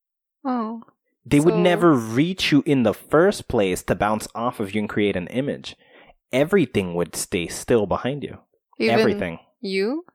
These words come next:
Speaker 1: But you'd still see you, or
Speaker 2: You
Speaker 1: you
Speaker 2: wouldn't see,
Speaker 1: wouldn't
Speaker 2: you
Speaker 1: see
Speaker 2: actually
Speaker 1: you.
Speaker 2: wouldn't see your after image. The photons
Speaker 1: No.
Speaker 2: never reached you in the first place
Speaker 1: Oh.
Speaker 2: to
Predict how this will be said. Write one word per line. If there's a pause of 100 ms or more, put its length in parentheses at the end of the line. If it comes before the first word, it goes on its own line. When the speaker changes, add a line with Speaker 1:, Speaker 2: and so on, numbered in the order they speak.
(420)
Speaker 1:
But
you'd
still
see
you,
or
Speaker 2:
You
Speaker 1:
you
Speaker 2:
wouldn't
see,
Speaker 1:
wouldn't
Speaker 2:
you
Speaker 1:
see
Speaker 2:
actually
Speaker 1:
you.
Speaker 2:
wouldn't
see
your
after
image.
The
photons
Speaker 1:
No.
Speaker 2:
never
reached
you
in
the
first
place
Speaker 1:
Oh.
Speaker 2:
to